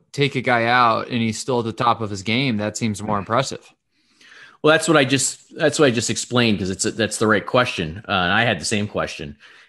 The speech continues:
Speaker 2: And it's because <clears throat> they wanted to, they wanted to say that bin Laden was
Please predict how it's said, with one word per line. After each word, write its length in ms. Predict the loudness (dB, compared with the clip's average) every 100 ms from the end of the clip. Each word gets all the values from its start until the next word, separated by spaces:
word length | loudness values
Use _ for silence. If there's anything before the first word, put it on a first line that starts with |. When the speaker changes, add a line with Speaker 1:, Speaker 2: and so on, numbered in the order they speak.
| _
Speaker 2:
And 100 | -2
it's 140 | -2
because 640 | -2 0 4 4 4 -2 -4
<clears throat> 260 | -2 -2 2
they 100 | 2
wanted 360 | 4 4 2 0
to, 140 | -8 _
they 80 | -2
wanted 380 | 2 2 2 0
to 60 |
say 500 | -2 2 4 2 0
that 360 | 0 0 -2 -6
bin 200 | -4 -2
Laden 500 | 0 2 2 0 -6
was 720 | -6 -4 -2 -2 -2 -4 -6